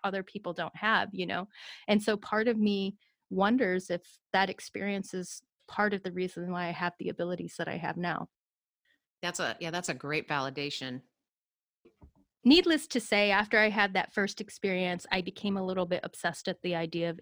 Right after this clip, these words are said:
Speaker 1: aliens. Nothing really major happened as far as E Ts are concerned for a number of years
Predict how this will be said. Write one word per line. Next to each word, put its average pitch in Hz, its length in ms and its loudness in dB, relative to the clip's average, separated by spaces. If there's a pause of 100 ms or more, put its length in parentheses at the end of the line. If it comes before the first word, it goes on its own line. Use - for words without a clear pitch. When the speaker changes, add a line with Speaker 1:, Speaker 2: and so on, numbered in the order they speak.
Speaker 1:
aliens. 190 600 0 (1040)
Nothing 233 600 8
really 220 340 6
major 190 500 2
happened 220 520 -2
as 185 160 -2
far 190 200 2
as 175 120 -2
E 190 140 -4
Ts 196 320 -2
are 208 100 4
concerned 226 560 4
for 180 120 4
a 175 60 4
number 180 300 2
of 170 140 2
years 175 500 0